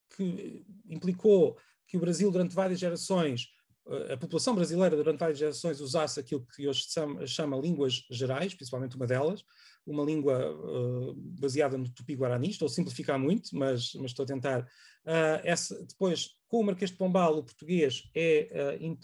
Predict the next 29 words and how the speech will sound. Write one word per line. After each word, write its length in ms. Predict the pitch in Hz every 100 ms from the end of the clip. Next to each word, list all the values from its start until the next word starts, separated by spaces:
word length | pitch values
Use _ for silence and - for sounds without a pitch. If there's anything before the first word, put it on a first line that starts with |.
| -
é 500 | 147 151 135 139 165
imposto, 580 | 131 123 339 - - 170
eh, 220 | 135 131
como 220 | 147 147
língua 220 | 170 160
nacional 400 | 143 123 151 147
do 80 | 135
Brasil. 480 | 131 139 135 277 311 - - - _
Ah, 200 | 151 143 143
nacional 580 | 139 139 - 156 143
não 100 | 135
será 180 | 127 139
o 80 | 127
bom 160 | 127 123
termo, 220 | 180 175
porque 180 | - 127
o 40 |
Brasil 200 | 120 127
não 120 | 123
era 120 | 120
ainda 180 | 117 120
uma, 220 | 120 117 127 - _
um 60 | 131
país 200 | 127 120
independente, 460 | 131 127 180 262 -
mas 120 | 135
pronto, 260 | 190 208 -
como 180 | 156 139
língua 400 | 175 131 120